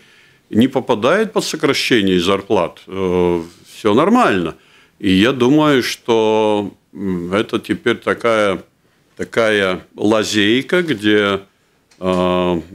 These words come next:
однопартийцы власти, которые по каким-то причинам, э, ну, оказались за бортом доходных мест, э, можно увольнять предыдущих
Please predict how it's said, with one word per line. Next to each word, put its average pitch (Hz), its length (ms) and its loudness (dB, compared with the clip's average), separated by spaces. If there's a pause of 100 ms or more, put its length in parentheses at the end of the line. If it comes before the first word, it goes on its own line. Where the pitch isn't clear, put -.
(340)
однопартийцы 113 1120 0
власти, 101 840 0
которые 101 640 0
по 101 140 -10
каким-то 98 480 -2
причинам, 101 720 0 (520)
э, 95 640 0
ну, 107 200 2
оказались 107 580 0
за 95 160 0
бортом 156 560 0
доходных 175 560 0
мест, 185 460 0
э, 107 360 2
можно 165 680 2
увольнять 127 1120 2
предыдущих 104 760 2